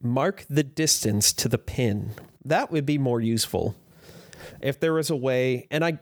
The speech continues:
I get right now we're still growing. We're still struggling to find volunteers who can knowledgeably use UDisc.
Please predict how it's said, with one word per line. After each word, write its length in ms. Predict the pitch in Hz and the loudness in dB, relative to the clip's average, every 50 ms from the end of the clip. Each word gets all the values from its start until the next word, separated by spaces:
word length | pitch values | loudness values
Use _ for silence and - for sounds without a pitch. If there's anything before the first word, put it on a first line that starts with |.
| - _ | -6 _
I 100 | - 160 170 | 0 0 0
get 260 | 135 143 143 135 - | 2 2 0 2 2
right 160 | 135 135 120 | 0 0 2
now 140 | 131 131 127 | 2 0 0
we're 100 | 117 120 | 0 0
still 240 | - - - 123 110 | 0 0 0 0 0
growing. 440 | 107 113 107 107 110 113 110 104 - | 2 2 4 4 4 2 0 0 0
We're 240 | 120 143 147 131 - - _ - - _ _ - - - | 2 2 2 2 0 -6 _ -20 -20 _ _ -10 -2 0
still 300 | - - - 175 147 - | 2 2 2 2 0 0
struggling 480 | - - 143 135 131 123 131 127 120 | 0 0 0 0 2 2 0 0 0
to 80 | 107 110 | -2 -4
find 340 | 98 - 123 120 117 113 104 | -4 -2 0 0 0 0 0
volunteers 840 | 110 113 120 120 117 110 110 - - 131 123 113 113 120 117 - - - - - - - | 0 2 2 2 0 0 -2 0 0 2 2 2 2 2 0 -2 -6 -8 -20 -20 -8 -2
who 160 | - 131 123 | -2 -2 0
can 420 | - 135 127 113 107 107 87 - - _ _ - - | 0 0 0 0 0 -2 -2 -6 -12 _ _ -18 -10
knowledgeably 640 | - 110 117 123 135 139 131 - 123 113 127 123 110 98 95 | -4 -2 0 0 0 0 -2 -2 -2 0 0 0 0 -2 -2
use 640 | 110 139 175 208 220 160 113 113 117 107 - - - - | -2 0 0 2 2 0 0 -2 -2 -2 -2 -4 -4 -2
UDisc. 640 | 113 117 117 107 95 90 85 104 - - - - | 0 0 2 2 2 2 2 2 2 2 0 -2